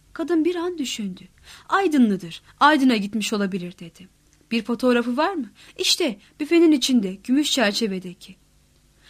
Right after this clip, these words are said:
Kadın çerçeveli fotoğrafı alıp bana uzattı. "Alabilir miyim bu resmi? Gidip onu bulacağım." dedim.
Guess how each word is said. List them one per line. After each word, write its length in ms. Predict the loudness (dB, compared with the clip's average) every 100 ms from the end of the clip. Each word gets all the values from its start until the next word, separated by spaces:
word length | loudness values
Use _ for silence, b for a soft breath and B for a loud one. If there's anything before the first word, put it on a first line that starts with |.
| B B
Kadın 360 | -6 0 0 0
çerçeveli 580 | 0 -2 0 -2 -4 -6
fotoğrafı 520 | -8 -6 -6 -6 -8
alıp 300 | -6 -6 -8
bana 200 | -8 -8
uzattı. 520 | -8 -14 -18 _ -20 _ b b
"Alabilir 440 | 2 2 2 0 -2
miyim 240 | 0 0
bu 60 | 0
resmi? 420 | -2 -4 -8 -10 b b
Gidip 240 | -2 -2 0
onu 200 | 0 4
bulacağım." 480 | 4 4 2 2 -2
dedim. 300 | -10 -20